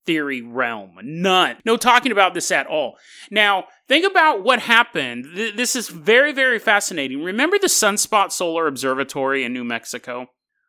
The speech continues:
where, uh, the feds ran into the building and it was, like, shut down for, like, a week, maybe longer? And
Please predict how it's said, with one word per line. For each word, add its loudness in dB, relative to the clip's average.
where, 2
uh, -2
the 0
feds 2
ran 2
into -2
the -4
building 0
and 2
it -2
was, -6
like, -6
shut 2
down 4
for, -8
like, -6
a -10
week, 0
maybe -2
longer? 2
And 0